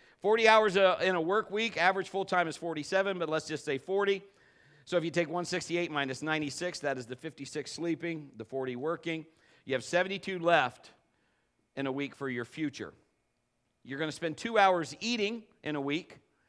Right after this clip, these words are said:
Now, I don't know if that's true on every occasion. You may spend more, but especially if you're a mom with small kids, you might not get two hours to eat. You're always probably eating standing up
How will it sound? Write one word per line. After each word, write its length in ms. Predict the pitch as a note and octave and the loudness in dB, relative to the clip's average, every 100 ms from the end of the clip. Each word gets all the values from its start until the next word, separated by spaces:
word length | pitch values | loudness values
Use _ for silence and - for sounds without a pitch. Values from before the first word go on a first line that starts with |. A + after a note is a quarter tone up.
| _ _ _ _ _ _ _ _ _ _ | _ _ _ _ _ _ _ _ _ _
Now, 160 | C#3+ D3 | 2 4
I 60 | |
don't 160 | G3 F3+ | 4 4
know 100 | F3 | 0
if 80 | C#3 | 2
that's 280 | D#3+ - | 0 0
true 440 | - E3+ F3 G3+ F#3+ | -6 -2 0 -2 -4
on 300 | C#3+ D3 C#3+ C#3 | -2 0 0 0
every 320 | D3 D#3+ D#3 | 0 2 -2
occasion. 420 | C#3+ D#3+ E3+ F3 | 0 0 0 -4
You 100 | C#3+ | -4
may 120 | C#3+ | -4
spend 300 | C#3+ D#3+ D3 | -4 -6 -4
more, 240 | C#3+ D#3+ E3 | -4 -4 -2
but 240 | C#3+ C3 | -4 -6
especially 380 | B2+ D#3+ D3+ D#3+ | -8 -6 -4 -4
if 80 | C#3 | -4
you're 120 | D3+ | -4
a 40 | |
mom 260 | C#3 C#3 D3+ | 0 0 0
with 100 | C#3+ | -4
small 240 | C#3 D3+ | -6 -6
kids, 380 | D3 D#3+ E3 C#3+ | -6 -2 -2 -4
you 80 | D3+ | -6
might 180 | E3 E3+ | -4 -2
not 200 | F3+ E3+ | -2 -2
get 160 | G#3 | -8
two 200 | - A#2+ | -6 -4
hours 240 | A#2 G#2+ G2 | -4 -4 -6
to 80 | A2+ | -12
eat. 80 | A2+ | -8
You're 180 | D3 D3 | -4 -2
always 220 | D#3 D3+ | -2 -2
probably 260 | D#3+ D3+ | -4 -4
eating 300 | D3 D#3+ F3 | -8 -10 -10
standing 440 | - G3 F3 F3+ F#3+ | -8 -6 -6 -6 -2
up 380 | G3 - - | -2 -2 -8